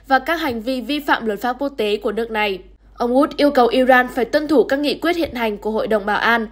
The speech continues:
hoặc phải đối mặt với các biện pháp trừng phạt bổ sung. Quan chức này nhấn mạnh, Mỹ không biết và cũng không liên quan đến cái chết của thủ lĩnh Hamas Haniyeh. Ông lưu ý, Washington không có xác minh độc lập nào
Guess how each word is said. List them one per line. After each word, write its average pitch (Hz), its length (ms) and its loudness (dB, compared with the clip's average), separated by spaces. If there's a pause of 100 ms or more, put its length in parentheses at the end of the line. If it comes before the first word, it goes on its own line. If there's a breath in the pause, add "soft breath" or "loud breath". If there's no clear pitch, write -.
(140 soft breath)
hoặc 254 200 2 (120)
phải 262 200 2
đối 226 140 6
mặt 311 240 2
với 226 120 0
các 294 180 0
biện - 160 0
pháp 339 240 0
trừng 226 160 -2
phạt 220 140 -2
bổ 190 220 -4
sung. 220 340 2 (360 soft breath)
Quan 233 160 0
chức 294 160 -4
này 226 160 0
nhấn 208 180 -2
mạnh, 240 200 2 (500 loud breath)
Mỹ 269 180 4
không 277 260 0
biết 359 160 4 (160)
và 285 120 6
cũng 285 200 -2
không 302 200 0
liên 277 160 2
quan 262 260 4
đến 208 140 -4
cái 214 140 2
chết 339 300 0
của 226 120 0
thủ 214 160 2
lĩnh 226 180 0
Hamas 254 480 0
Haniyeh. 214 600 4 (600 soft breath)
Ông 240 140 2
lưu 233 160 8
ý, 220 380 0 (180 loud breath)
Washington 262 640 6
không 320 260 -2
có 233 140 4
xác 302 200 0
minh 277 200 2
độc 220 140 2
lập 214 200 2
nào 214 320 4